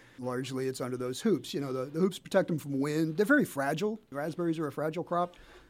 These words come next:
so they need protection from direct sun, from wind, and the warmth that the, that, that provides gives early start to the growth. There are some other cane crops under there,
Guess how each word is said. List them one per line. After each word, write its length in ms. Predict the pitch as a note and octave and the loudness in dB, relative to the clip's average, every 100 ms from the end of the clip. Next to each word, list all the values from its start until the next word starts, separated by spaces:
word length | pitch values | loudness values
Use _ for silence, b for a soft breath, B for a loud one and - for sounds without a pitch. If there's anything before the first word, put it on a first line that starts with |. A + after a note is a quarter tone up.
| _ | _
so 100 | C#3+ | -4
they 120 | C3+ | -2
need 140 | C#3+ | 0
protection 400 | D#3 D3+ C#3+ D3 | -2 -2 -2 -2
from 220 | C3 B2+ B2 | -4 -2 0
direct 280 | B2+ A#2+ | 0 -2
sun, 320 | - C3 B2 B2+ | -4 -4 -4 -6
from 180 | B2 | -6
wind, 380 | B2 B2+ B2+ B2+ | -4 -4 -2 -4
and 140 | A#2 A#2 b b b | -6 -12 b b b
the 120 | B2+ A#2+ | -8 -6
warmth 500 | B2 C3 C#3 - - | -2 -2 -4 -6 -8
that 160 | A#2+ | -8
the, 300 | B2 A#2 A#2 A2+ | -6 -8 -10 -12
that, 160 | B2 A2+ | -12 -8
that 160 | A#2+ | -8
provides 400 | C3 A#2+ B2 A#2+ | -8 -4 -4 -4
gives 240 | A#2+ A#2+ B2 | -6 -6 -4
early 260 | B2 A#2+ | -4 -4
start 360 | A#2 - B2 B2+ | -6 -8 -10 -6
to 80 | B2 | -6
the 80 | |
growth. 340 | A2 A#2 A#2+ A#2+ | -6 -8 -8 0
There 160 | F#3 G3 | 8 12
are 160 | G#3 G#3 | 12 12
some 320 | - G#3 G3+ | 8 10 10
other 320 | G#3 G3+ E3 - | 10 8 6 -2
cane 240 | G3+ F#3 | 2 2
crops 260 | F3+ F#3 F3+ | 4 2 2
under 160 | F#3 F3 | 2 4
there, 240 | F3+ | 6